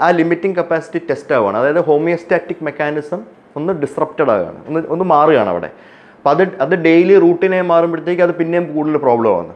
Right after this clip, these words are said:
അപ്പോൾ നമ്മൾ സാധാരണ ഫുഡിൽ അല്ലെ നമ്മുടെ ശരീരത്തിൽ ഈ ഫെർമെന്റഡ് ഫുഡ്സിലൂടെ വരുന്ന ഈ ആൽക്കഹോൾ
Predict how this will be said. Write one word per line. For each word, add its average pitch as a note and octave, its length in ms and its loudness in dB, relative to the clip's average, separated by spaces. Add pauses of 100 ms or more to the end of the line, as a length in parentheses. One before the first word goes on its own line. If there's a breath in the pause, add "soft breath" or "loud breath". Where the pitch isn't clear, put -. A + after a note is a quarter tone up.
(280 loud breath)
അപ്പോൾ D#3+ 200 0
നമ്മൾ F#3 140 2 (340)
സാധാരണ E3 380 2 (100)
ഫുഡിൽ E3+ 360 0
അല്ലെ D#3+ 240 2
നമ്മുടെ D3+ 320 0
ശരീരത്തിൽ D3+ 440 -2 (260)
ഈ - 20 -2 (140)
ഫെർമെന്റഡ് D3+ 400 0
ഫുഡ്സിലൂടെ D3+ 420 -2
വരുന്ന C#3+ 260 0
ഈ C3 100 2
ആൽക്കഹോൾ C#3+ 360 2